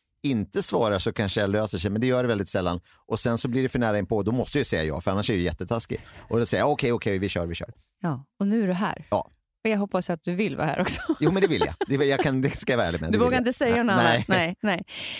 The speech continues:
Speaker 2: Ehm, nu har vi gått in lite grann på vad du gör i år och, och din, din karriär så. Men jag tänkte vi skulle backa bandet.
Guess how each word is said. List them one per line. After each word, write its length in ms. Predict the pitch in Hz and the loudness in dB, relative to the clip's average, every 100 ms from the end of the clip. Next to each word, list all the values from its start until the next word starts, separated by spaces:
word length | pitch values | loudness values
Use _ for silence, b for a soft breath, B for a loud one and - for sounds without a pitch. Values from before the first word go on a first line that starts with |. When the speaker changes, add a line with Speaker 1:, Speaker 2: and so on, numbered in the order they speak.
| B | B
Speaker 2:
Ehm, 580 | - 196 185 185 185 180 | -2 0 2 0 0 -2
nu 280 | 113 233 269 | -2 0 0
har 80 | 277 | 0
vi 300 | 247 202 196 | -4 -8 -6
gått 220 | 220 214 | -4 0
in 120 | 185 | 0
lite 160 | 170 165 | 0 -2
grann 140 | 143 | -2
på 100 | 143 | -2
vad 140 | 143 | -2
du 40 | 143 | -2
gör 140 | 139 | 0
i 80 | 139 | 0
år 140 | 135 | 0
och, 200 | 143 147 | 0 -2
och 100 | 143 | -2
din, 360 | 143 151 147 - | -2 -2 -2 -2
din 180 | 156 147 | -4 -2
karriär 360 | 156 151 139 | -2 -2 -2
så. 200 | 139 151 | -2 -2
Men 140 | 160 196 | -2 -2
jag 120 | 220 | -2
tänkte 240 | 277 262 | -2 -4
vi 100 | 240 | -4
skulle 200 | 233 247 | -6 -4
backa 580 | 233 226 - - - 294 | -6 -6 -8 -8 -6 -4
bandet. 440 | 185 107 - - | -2 -4 -4 -6